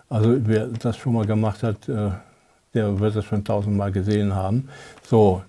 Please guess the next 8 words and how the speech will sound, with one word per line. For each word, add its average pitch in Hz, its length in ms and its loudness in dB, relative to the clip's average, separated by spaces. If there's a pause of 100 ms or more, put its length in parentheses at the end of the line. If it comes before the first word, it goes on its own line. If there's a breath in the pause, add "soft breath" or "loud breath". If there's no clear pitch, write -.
dann, 120 360 2 (200)
äh, 113 240 -2
verbindet 117 640 0
er 110 80 2
sich 110 240 0
mit 110 180 -2
dem, 98 320 0 (640 loud breath)
äh, 98 220 0